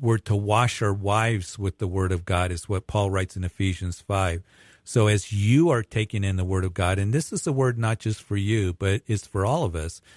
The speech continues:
that are leading our families and the heads of our family, that as we are taking in the Word of God,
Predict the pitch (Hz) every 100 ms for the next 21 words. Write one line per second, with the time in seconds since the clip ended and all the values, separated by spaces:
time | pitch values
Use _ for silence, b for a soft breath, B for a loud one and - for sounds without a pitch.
0 | B B - 104 104 101 113 131 147 127
1 | 113 - 110 120 101 87 98 92 92 80
2 | 123 120 101 87 85 - 87 85 82 85
3 | 82 B B B B 113 104 107 - _
4 | _ _ 107 101 - 113 156 139 - 107
5 | 104 95 92 90 90 87 85 87 80 80
6 | 90